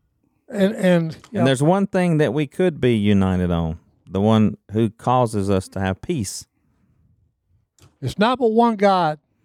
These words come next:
Speaker 1: okay,
Speaker 2: Yep.
Speaker 1: and it's three of 'em, and they're one in everything.
Speaker 2: Yep.
Speaker 1: It's the Father, Son, Holy Spirit.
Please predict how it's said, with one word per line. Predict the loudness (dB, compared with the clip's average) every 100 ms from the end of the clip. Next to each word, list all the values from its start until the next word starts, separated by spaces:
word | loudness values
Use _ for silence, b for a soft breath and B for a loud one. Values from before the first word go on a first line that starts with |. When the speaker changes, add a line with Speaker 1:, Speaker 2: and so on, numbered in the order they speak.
| _ _ -20
Speaker 1:
okay, | -6 -2 -2
Speaker 2:
Yep. | -2
Speaker 1:
and | -2
it's | -2 -2
three | 2 4 2
of | -2
'em, | -10
and | -8 -2
they're | 2 2
one | 0 2 2 2 -2
in | -6 -10
everything. | -2 -2 -2 -8 -10 -10 -14 _ _
Speaker 2:
Yep. | -6 -6 -8
Speaker 1:
It's | -14
the | -14
Father, | -2 0 0
Son, | -2 -4 0
Holy | 2 0
Spirit. | -4 -2 2 2